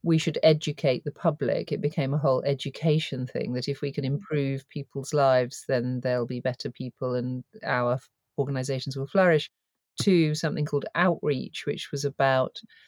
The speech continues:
how one could involve people by going to them and, you know, teaching them how great things were in their own communities, to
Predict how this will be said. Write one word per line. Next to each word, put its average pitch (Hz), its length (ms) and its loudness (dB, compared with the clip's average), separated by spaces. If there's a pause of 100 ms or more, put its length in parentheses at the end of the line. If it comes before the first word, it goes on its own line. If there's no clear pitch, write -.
(140)
how 143 280 2
one 139 260 2
could 139 360 2 (540)
involve 147 720 6 (200)
people 143 580 -2
by 135 540 4
going 135 440 2
to - 160 -6
them 131 380 2
and, 131 380 -4 (180)
you 107 380 -8
know, 123 180 -4
teaching - 460 -6
them 127 120 -4
how 135 200 -2
great 131 400 0
things 127 280 -6
were 123 340 2
in 127 200 -4
their 123 220 -2
own 127 200 -2
communities, 139 640 -6
to 143 440 0